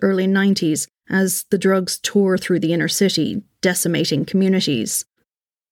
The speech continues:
Following somewhat in his father's footsteps, Hickey was known to Gardaí as a violent, petty criminal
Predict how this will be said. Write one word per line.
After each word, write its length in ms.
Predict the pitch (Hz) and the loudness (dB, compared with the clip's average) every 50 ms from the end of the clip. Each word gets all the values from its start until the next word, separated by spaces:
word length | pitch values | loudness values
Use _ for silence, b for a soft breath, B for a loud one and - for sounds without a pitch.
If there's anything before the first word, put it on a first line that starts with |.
| _ _ _ | _ _ _
Following 480 | - - 269 269 277 269 262 247 240 220 | -2 0 2 4 4 6 6 6 4 2
somewhat 560 | - - 269 254 240 208 - - 196 - - | 2 2 4 4 4 2 2 -2 -4 -4 -2
in 100 | 190 190 | 0 0
his 220 | 180 202 180 - | 2 0 0 -2
father's 400 | - 180 175 160 - - - - | -4 -6 -6 -4 -4 -4 -6 -4
footsteps, 720 | - 220 208 - - - - - - - - - - - | -2 -2 -2 -2 -2 -8 -8 -8 -10 -10 -10 -12 -12 -8
Hickey 360 | - - 247 233 - 240 226 220 | -2 -2 -2 0 0 2 2 2
was 300 | 190 190 190 185 - 208 | 2 2 0 0 2 4
known 240 | 208 208 208 220 | 4 4 4 4
to 100 | 214 233 | 4 2
Gardaí 500 | 190 185 160 110 151 156 - - - 180 | 2 0 0 0 0 -2 -2 -4 -2 -2
as 160 | 196 196 196 196 | 0 0 0 0
a 80 | 185 | -2
violent, 600 | 185 180 196 185 190 190 190 185 180 180 - - | -2 -2 -2 -2 -2 -2 -2 -2 -2 -4 -6 -6
petty 340 | - - 175 - - 156 - | -8 -6 -6 -4 -4 -6 -6
criminal 540 | - - - 233 233 208 180 - - - | -6 -2 0 2 2 2 0 -2 -6 -8